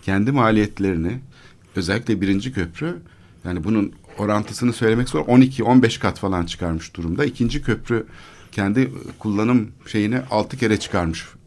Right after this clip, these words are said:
durumda falan. Dolayısıyla Marmaray'ın efektif çalışması demek, e, Karayolları Genel Müdürlüğü'nün zarar etmesi manasına da gelebilir. Şimdi bu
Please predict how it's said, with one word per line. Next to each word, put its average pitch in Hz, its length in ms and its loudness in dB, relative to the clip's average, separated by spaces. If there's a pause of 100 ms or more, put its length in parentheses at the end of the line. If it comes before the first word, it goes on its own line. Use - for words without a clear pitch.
(120)
durumda 92 320 0
falan. 90 320 0 (640)
Dolayısıyla 131 640 0 (280)
Marmaray'ın 120 760 4
efektif 135 520 -4
çalışması 113 540 -2
demek, 117 420 -4 (1300)
e, 92 640 -2
Karayolları 120 540 6
Genel 110 280 2
Müdürlüğü'nün 113 400 0
zarar 135 300 6
etmesi 90 560 0 (440)
manasına 101 720 2
da 165 80 6
gelebilir. 120 720 4 (320)
Şimdi 101 220 -4
bu 139 100 -2